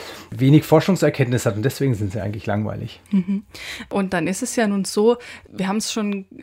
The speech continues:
Speaker 2: angesprochen, Glaube ist eigentlich gar nicht das, wogegen Sie jetzt so argumentieren wollen. Und gerade wenn die Kinder aus dem Elternhaus den Glauben mitbringen, dann ist das ja schon sehr stark verwurzelt. Also wenn wir jetzt uns einmal ein sehr christliches oder gar,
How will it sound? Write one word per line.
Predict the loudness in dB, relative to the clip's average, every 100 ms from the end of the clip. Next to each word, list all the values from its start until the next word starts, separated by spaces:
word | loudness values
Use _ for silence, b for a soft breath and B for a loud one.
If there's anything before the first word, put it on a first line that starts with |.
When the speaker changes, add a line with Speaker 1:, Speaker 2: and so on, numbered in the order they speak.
| -4
Speaker 2:
angesprochen, | 0 2 2 -2 -4 -2 -2 -2
Glaube | -2 2 4 4
ist | 2 0 -2
eigentlich | -2 -2 -4
gar | -2
nicht | -2 -4 -2
das, | -2 -4 -6 0
wogegen | 2 2 0 -2 -2
Sie | 0 0
jetzt | 0 0
so | 0 0
argumentieren | -2 -2 -2 -2 0 0 2
wollen. | 0 -2 -4 B B B
Und | 0 0 -2 -6
gerade | -2 0 2
wenn | 0 -2
die | -4
Kinder | -2 2 2 2
aus | -2 -2
dem | -4 -2
Elternhaus | 0 0 0 -2 -2
den | -2 -4
Glauben | -2 2 2 2 -4 B B
mitbringen, | -2 -2 -4 0 0 2
dann | 0
ist | -2 -2
das | -2
ja | 0 0
schon | 0 0 0 -2 -4
sehr | -2 0 2 2 0
stark | -2 -6 -2 -2 -4
verwurzelt. | -4 -4 -2 -2 -2 -2 0 0
Also | -2 -2 -2 -2 B B B _
wenn | -2 2
wir | 2 2
jetzt | 0 -2 -4 2
uns | 2 2
einmal | 0 0 0
ein | 0
sehr | 0 -2
christliches | -2 -2 -2 -2 -2 -2 0 0 0 -2 -2
oder | -4 0 0 0
gar, | 2 4 2 0